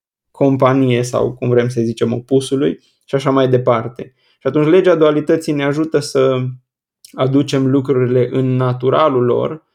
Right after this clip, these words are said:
pentru că la mijloc, între sprijin și provocare, um, ordine și haos, familiar și nefamiliar, competiție și colaborare, există maximum de evoluție. Exact ca în cazul unui copil care învață un joc nou.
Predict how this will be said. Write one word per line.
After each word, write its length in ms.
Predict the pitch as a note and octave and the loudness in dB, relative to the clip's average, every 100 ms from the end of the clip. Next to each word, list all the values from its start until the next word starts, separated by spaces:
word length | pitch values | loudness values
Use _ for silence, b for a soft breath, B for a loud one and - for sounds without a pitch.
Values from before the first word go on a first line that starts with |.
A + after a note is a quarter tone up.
| _ - | _ -6
pentru 280 | C#3+ C3+ | -4 -4
că 120 | C3 C#3 | -2 0
la 160 | D3+ | 2
mijloc, 800 | E3 G3 G3 D3 A#2+ A#2+ B2 - | 2 2 2 0 -2 -2 -4 -8
între 480 | - B2 B2+ A#2+ A#2 | -6 -4 0 0 -2
sprijin 500 | - - - D#3 D#3 | -8 -8 -2 0 0
și 120 | D3+ - | -4 -4
provocare, 1080 | D3 C3 C3+ C3+ C3 A2 A2+ A2+ A#2 - _ _ _ | -2 0 0 0 0 0 0 -2 -4 -10 _ _ _
um, 520 | B2 A#2 A2+ B2 - _ | -4 -4 -4 -10 -18 _
ordine 440 | C3+ C3+ C3 B2+ B2+ | 2 2 2 0 0
și 200 | - B2 | -2 0
haos, 400 | C#3 C3+ B2 - | 2 4 2 0
familiar 540 | B2 A#2+ A#2+ C3 C3 | -2 -2 0 2 0
și 140 | B2+ | -2
nefamiliar, 840 | B2+ B2+ B2+ A#2+ A#2+ A#2 C3 B2 B2 | -2 -2 -2 -2 -2 0 2 2 0
competiție 640 | A#2+ A#2+ B2 B2+ B2 B2 | -4 -2 -4 -6 -4 -4
și 100 | - | -2
colaborare, 840 | B2 A#2 A#2 B2 C#3 B2 A#2+ C3+ b b b | 0 0 2 2 2 2 2 0 b b b
există 380 | C3 B2+ C3 B2+ | -4 -2 -2 -2
maximum 680 | C3+ D3+ E3 - C#3 C#3+ | 2 2 0 -2 -4 0
de 160 | C3+ B2+ | 2 4
evoluție. 840 | B2+ A#2+ B2 A#2+ - - - - _ _ | 4 2 2 -2 -8 -10 -10 -12 _ _
Exact 480 | - A#2+ C3+ C#3 B2+ | -10 -2 0 0 -2
ca 280 | C#3 C3+ C3+ | -2 0 2
în 160 | C3 | 0
cazul 340 | B2 C#3+ C3 C3 | 0 0 0 0
unui 480 | B2 B2 A#2+ C3+ - _ | 0 0 -2 -6 -16 _
copil 420 | - B2 C#3 D#3+ | -8 -6 -2 0
care 220 | D#3+ E3 B2 | 2 2 2
învață 400 | B2+ C#3+ C3+ C3 | 2 2 0 -2
un 120 | C3 | 0
joc 240 | C3+ C3 | 2 0
nou. 440 | D3 C3 A#2 B2+ | 0 0 0 -4